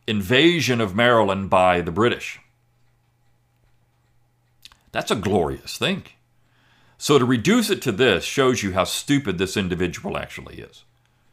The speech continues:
And, and it is. Andrew Lawrence has the mental capacity of about a ten-year-old in writing this. In fact, maybe not even that old.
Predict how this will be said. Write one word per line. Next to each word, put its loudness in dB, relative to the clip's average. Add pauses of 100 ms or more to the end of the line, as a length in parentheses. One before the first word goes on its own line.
(1600)
And, -10
and -8
it -8
is. -2
Andrew 0
Lawrence 0 (340)
has 0
the -2
mental -2
capacity -2
of -10
about 2
a -6 (260)
ten-year-old -4 (420)
in -8
writing 0
this. -16
In -10
fact, 0
maybe 0
not 4
even -4
that -14
old. -20